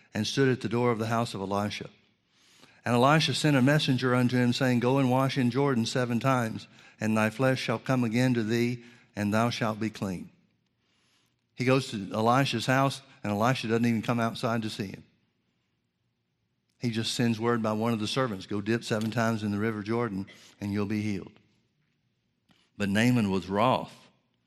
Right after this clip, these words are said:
and he went away and said, "Behold, I thought, he will surely come out to me, and stand and call on the name of the Lord his God, and strike his hand over the place, and recover the leper." He had it all figured out, didn't he?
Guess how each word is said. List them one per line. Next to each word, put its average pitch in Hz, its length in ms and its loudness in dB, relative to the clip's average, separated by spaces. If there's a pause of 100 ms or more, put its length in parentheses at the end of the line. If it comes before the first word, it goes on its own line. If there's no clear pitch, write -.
(340)
and 98 140 0
he 104 60 4
went 120 200 2
away 120 240 2
and 117 100 2
said, 110 200 0
"Behold, 127 340 0
I 113 160 4
thought, 135 340 0
he 131 140 0
will 98 160 -6
surely 170 380 0
come 104 240 2
out 95 200 0
to 95 100 -6
me, 92 340 -4 (480)
and 107 200 0
stand 143 460 2
and 101 140 0
call 131 240 4
on 117 140 4
the 110 60 2
name 123 240 2
of 110 60 -2
the 101 80 -2
Lord 123 240 0
his 110 160 -2
God, 123 300 2
and 95 120 -2
strike 170 380 0
his 147 140 -2
hand 156 320 2
over 123 160 0
the 110 100 0
place, 131 460 -2 (360)
and 107 140 -2
recover 107 400 0
the 95 80 -2
leper." 92 380 -6 (1120)
He 123 80 -2
had 120 140 4
it 117 100 2
all 113 120 4
figured 120 280 -4
out, 131 220 -4
didn't 104 180 -6
he? 82 80 -14